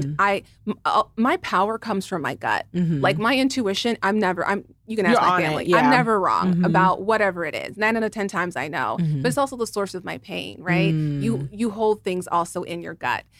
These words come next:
Speaker 2: And so my intention for the mushroom, my intention for that journey was to process and release some of these wounds, right? That some of these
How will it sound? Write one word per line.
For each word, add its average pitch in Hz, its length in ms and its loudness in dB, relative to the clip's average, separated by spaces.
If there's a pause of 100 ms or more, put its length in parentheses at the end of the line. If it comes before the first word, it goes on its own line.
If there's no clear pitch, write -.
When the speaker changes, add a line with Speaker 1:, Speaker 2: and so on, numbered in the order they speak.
(140)
Speaker 2:
And 214 120 0
so 196 540 0 (160)
my 214 260 0
intention 247 540 -2
for 202 140 0
the 175 80 -2
mushroom, 175 480 -4
my 190 100 0
intention 226 500 -2
for 170 120 -6
that 165 180 -4
journey 165 380 -10 (260)
was 226 200 -2
to 247 100 -4
process 196 460 -2
and 185 120 -4
release 175 340 -8
some 175 180 -6
of 175 100 -12
these 180 240 -10
wounds, 170 560 -6
right? 170 300 -2
That 165 200 -2
some 196 140 -4
of 190 80 -4
these 180 260 -12